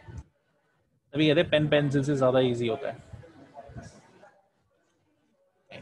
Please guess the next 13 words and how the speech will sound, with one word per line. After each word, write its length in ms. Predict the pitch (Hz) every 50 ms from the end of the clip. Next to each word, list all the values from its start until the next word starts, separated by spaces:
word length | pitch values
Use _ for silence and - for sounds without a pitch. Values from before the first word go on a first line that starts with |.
| - - - _ _ _ _ _ _ _ _ _ _ _ _ _ _ _ _ _ _ _ _ _ _ _ _ _ _ _ _ -
Something 280 | 131 120 - - 127 -
like 120 | 120 - -
this। 100 | - -
अब 80 | 147
मैं 140 | 156 165 170
इनको 180 | 165 170 185 180
flow 260 | 180 - 156 151 160
line 200 | 160 156 156 156
से 120 | 151 180 165
कनेक्ट 280 | 160 143 143 139 139 -
कर 100 | 131 120
देता 200 | 120 117 - 113
हूँ, 100 | 113